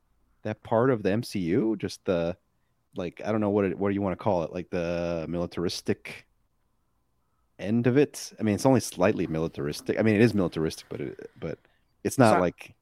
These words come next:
Speaker 1: everybody's a soldier either.
Speaker 2: Outside of the Winter Soldier. I would,
Speaker 1: Yeah.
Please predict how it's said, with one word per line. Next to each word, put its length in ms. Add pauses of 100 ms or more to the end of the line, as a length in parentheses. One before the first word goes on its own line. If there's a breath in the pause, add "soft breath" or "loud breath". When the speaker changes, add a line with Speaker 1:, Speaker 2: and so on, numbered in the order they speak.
(260)
Speaker 1:
everybody's 240
a 60
soldier 360
either. 380 (800 loud breath)
Speaker 2:
Outside 300
of 60
the 80
Winter 220
Soldier. 340 (480 soft breath)
I 100
would, 120
Speaker 1:
Yeah. 160